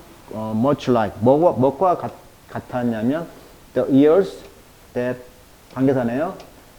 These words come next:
came before. 전에, 어, 왔던 세계와, 어, 같-, 같았다는 것이죠. 이게 비티에스, 비티에스가 이천이십 년에, 어, 그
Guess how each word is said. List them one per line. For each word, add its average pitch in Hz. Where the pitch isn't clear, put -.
came 143
before. 110
전에, 160
어, 226
왔던 143
세계와, 151
어, 92
같-, 113
같았다는 110
것이죠. 87
이게 120
비티에스, 175
비티에스가 156
이천이십 147
년에, 143
어, 107
그 104